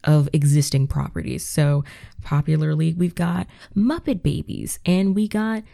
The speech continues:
the Flintstones Kids, and we got a pup named Scooby-Doo. So you can see that a big part of a lot of these T V shows as time went on was,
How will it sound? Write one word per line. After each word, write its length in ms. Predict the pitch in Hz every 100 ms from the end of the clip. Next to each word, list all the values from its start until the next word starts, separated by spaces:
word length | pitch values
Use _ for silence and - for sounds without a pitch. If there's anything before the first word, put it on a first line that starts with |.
| - -
the 80 | 214
Flintstones 800 | 214 277 277 - 285 285 277 -
Kids, 440 | - 311 190 156
and 200 | - 202
we 120 | 220
got 300 | 226 233 240 233 - -
a 80 | 247
pup 280 | 240 277 285
named 280 | 269 269 254
Scooby-Doo. 600 | - 262 254 262 196 139 - -
So 440 | - 277 277 262 -
you 200 | 240 330
can 220 | 403 381
see 340 | 320 - 208 180
that 280 | 175 175 - _ -
a 120 | 226
big 560 | 190 - 247 320 285 - -
part 560 | - - 147 156 180 - _ _ _ _ -
of 80 | 185
a 60 |
lot 320 | 180 180 190
of 80 | 233
these 260 | 196 175 -
T 220 | - 160
V 180 | 151 156
shows 380 | 156 165 165 165
as 260 | - 147
time 400 | - - 156 151
went 140 | 151 143
on 400 | 135 139 147 - _
was, 460 | 156 147 143 143